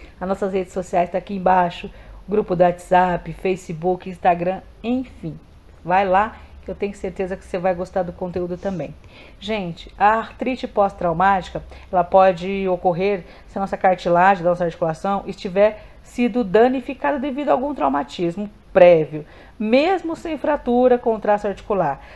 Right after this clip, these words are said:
Também pode ocorrer, gente, se o trauma na articulação, ele enfraquecer e os tendões e os ligamentos que pode se desestabilizar essa articulação,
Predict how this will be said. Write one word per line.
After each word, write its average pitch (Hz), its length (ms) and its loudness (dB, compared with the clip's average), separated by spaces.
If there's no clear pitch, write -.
Também 240 320 2
pode 233 260 0
ocorrer, 202 360 0
gente, 185 240 -4
se 220 100 -2
o 190 60 0
trauma 202 400 4
na 180 100 -4
articulação, 175 680 -2
ele 202 340 2
enfraquecer 269 920 -4
e 208 120 -8
os - 80 -6
tendões 202 500 0
e 202 40 -4
os 196 100 -8
ligamentos 180 760 0
que 180 140 -10
pode 175 340 4
se 170 180 -10
desestabilizar 185 1000 0
essa 185 200 0
articulação, 180 680 0